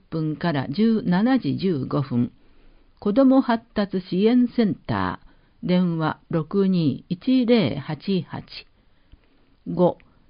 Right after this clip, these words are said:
妊婦乳幼児健康相談。沐浴指導のみ要予約。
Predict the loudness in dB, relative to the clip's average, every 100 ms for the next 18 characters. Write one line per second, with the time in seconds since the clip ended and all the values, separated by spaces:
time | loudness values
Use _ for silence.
0 | 4 6 6 4 0 -2 0 4 6 8
1 | 6 6 2 0 0 -4 -4 0 2 2
2 | 0 0 2 2 0 0 2 -2 -4 -4
3 | -10 -20 _ _ _ -14 0 0 2 4
4 | 6 4 2 0 2 4 6 6 6 6
5 | 6 4 2 4 4 2 0 0 2 2
6 | 0 -4 -4